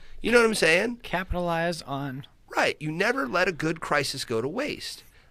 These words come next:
Speaker 1: That does not sound to me like someone who cares about people.
Speaker 2: No.
Speaker 1: That does not sound to me like someone whose agenda is to help people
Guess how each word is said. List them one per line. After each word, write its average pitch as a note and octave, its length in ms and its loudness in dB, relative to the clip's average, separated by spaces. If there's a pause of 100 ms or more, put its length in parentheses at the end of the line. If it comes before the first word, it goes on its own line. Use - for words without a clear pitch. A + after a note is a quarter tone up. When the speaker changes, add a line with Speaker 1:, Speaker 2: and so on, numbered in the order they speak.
Speaker 1:
That F4+ 280 2
does C#4+ 240 -4
not A3 320 2
sound F3 460 0
to F3+ 120 0
me D3+ 560 -4 (500)
like D3+ 200 2
someone F#3 340 0
who F3 120 -4
cares D#3+ 360 0
about A2 260 -6
people. - 400 -12 (480)
Speaker 2:
No. C3+ 180 -8 (200)
Speaker 1:
That G3+ 180 2
does A#3+ 160 -8
not A3+ 220 2
sound F3+ 320 0
to D3+ 60 -8
me E3+ 140 -2
like C3+ 180 -2
someone D3+ 320 -2
whose D3+ 220 -2
agenda C3 440 -2
is A2+ 200 -2
to G#2 100 -8
help A2 300 -6
people - 400 -12